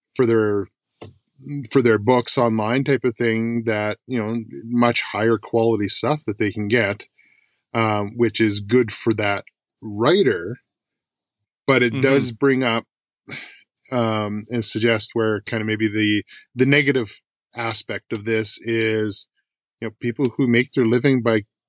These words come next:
Speaker 1: creating art, <laughs> you know, the, you know, I was gonna say the proper way, but the, the creative way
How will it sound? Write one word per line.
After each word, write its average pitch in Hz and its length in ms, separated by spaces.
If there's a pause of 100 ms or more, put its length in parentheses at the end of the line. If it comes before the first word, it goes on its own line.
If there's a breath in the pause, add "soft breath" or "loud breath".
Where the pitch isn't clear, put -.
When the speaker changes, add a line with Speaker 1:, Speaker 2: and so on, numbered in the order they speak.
Speaker 1:
creating 120 840
art, 101 420 (180)
<laughs> - 200 (800 loud breath)
you 127 80
know, 110 280
the, 101 420 (120)
you 110 120
know, 92 120 (460 loud breath)
I 113 80
was 110 120
gonna 104 60
say - 160
the 98 100
proper 120 340
way, 104 140
but 101 200
the, 101 220 (2250 soft breath)
the 147 160
creative 135 580
way 104 320